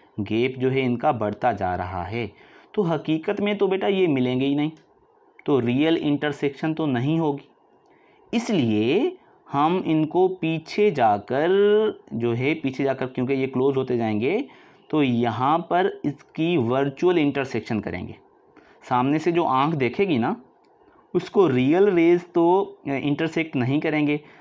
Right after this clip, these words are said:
तो आँख ऐसे देखेगी कि ये जो रेज हैं यहाँ से आ रहे हैं, सही है।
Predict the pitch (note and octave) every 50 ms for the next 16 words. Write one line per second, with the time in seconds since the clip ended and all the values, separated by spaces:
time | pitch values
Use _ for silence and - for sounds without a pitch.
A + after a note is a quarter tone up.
0 | - _ - - E3+ - C#3 C#3+ D#3 F3 F3 - F#3+ F3+ F3+ G3 F#3 F3 F3 E3
1 | - F3+ F3 F3 G3 G#3 G#3 - G#3 G3+ F3+ E3 E3+ E3+ E3+ F#3 F3+ D#3 B2+ B2+
2 | C#3 D3+ D3+ C#3+ D3+ D3+ E3 F#3 F3+ C#3+ B2+ A#2 A2 G#2 A2 A#2 A#2 - D3+ -
3 | - G2+ F#2 F2 F2+ F2 E2+ - E2+ E2+ - - - - _ _ - - _ _
4 | _ _ _ _ _ _ _ _ - _ _ _ _ - - - C3 C#3 D#3+ G3
5 | G#3+